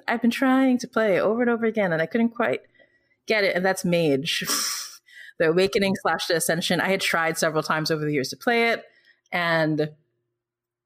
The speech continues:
I don't know about the rest of the world, but within my circles in Manila, the consensus of Mage was,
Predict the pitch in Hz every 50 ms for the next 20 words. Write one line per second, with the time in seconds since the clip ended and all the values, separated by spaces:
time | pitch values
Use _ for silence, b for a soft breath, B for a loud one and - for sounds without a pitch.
0 | _ _ _ _ _ _ - - - 196 214 208 254 311 392 392 403 262 202 175
1 | 147 147 190 - - 208 220 220 214 233 233 233 233 233 214 - - - - 185
2 | - - 180 165 160 - - 190 - - 233 220 220 202 190 - - - 185 160
3 | 170 - - 202 208 214 214 220 233 240 233 - - - - - - 175 175 175
4 | 175 165 165 165 165 160 160 165 170 190 196 202 208 214 208 B B B B B
5 | B B B B - 185 180 - 277 196 - - 202 196 220 220 - 233 208 208
6 | - 214 190 165 175 165 170 165 160 165 160 156 - - 151 151 156 151 147 147
7 | 151 147 147 151 - -